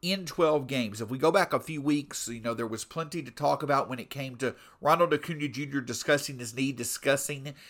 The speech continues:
that it's likely his knee i-, is going to be something that's gonna have to be more managed and maintained as time goes on, rather than it truly being something that is at a hundred percent at any time,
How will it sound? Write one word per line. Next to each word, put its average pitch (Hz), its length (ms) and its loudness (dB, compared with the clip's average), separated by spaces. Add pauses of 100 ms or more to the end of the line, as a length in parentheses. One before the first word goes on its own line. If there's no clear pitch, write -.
(120)
that 123 120 0
it's - 220 -4
likely 127 460 2
his 117 380 -2
knee 131 400 -2
i-, 110 340 -4
is 104 140 -12
going 127 340 -6
to 123 80 -6
be 127 140 -2
something 127 580 -4 (300)
that's - 160 -6
gonna 139 180 -4
have 135 300 -4
to 131 60 -10
be 123 120 -2
more 123 320 0
managed 120 720 -6
and 104 160 -8
maintained 127 460 -4 (200)
as 117 180 -4
time 123 300 -2
goes 120 300 -2
on, 127 380 0 (200)
rather 139 320 6
than 127 160 0
it 135 140 -6
truly 139 300 0
being 127 260 -6
something 135 480 4
that 123 220 4
is 123 200 2
at 113 100 0
a 98 60 0
hundred 139 280 -2
percent 120 360 -4
at 110 140 -12
any 127 160 -10
time, 127 480 -2